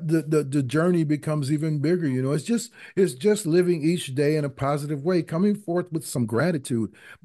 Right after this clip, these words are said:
And that's a hard thing for people to do, is to be grateful for the life that they have. <clears throat> I, this morning, uh, for instance, I woke up, you know, and, and I always have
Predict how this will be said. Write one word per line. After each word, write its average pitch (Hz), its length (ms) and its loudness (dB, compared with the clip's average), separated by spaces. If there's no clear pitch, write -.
And 156 380 0
that's 170 220 -2
a 139 240 -2
hard 156 380 0
thing 147 320 2
for 135 160 -6
people 131 640 -2
to 131 160 0
do, 156 220 2
is 123 120 -2
to 127 120 -4
be 123 180 0
grateful 135 540 0
for 127 200 -4
the 123 120 2
life 123 320 -2
that 113 140 -6
they 120 140 0
have. 120 300 -2
<clears throat> 202 280 -6
I, - 120 0
this 180 260 0
morning, 156 640 2
uh, 135 340 0
for 131 180 -4
instance, 131 280 -4
I 143 120 0
woke 156 320 -2
up, 160 280 -2
you 190 120 0
know, 156 400 2
and, 156 240 -2
and 151 200 -2
I 151 140 2
always 147 380 0
have 135 180 0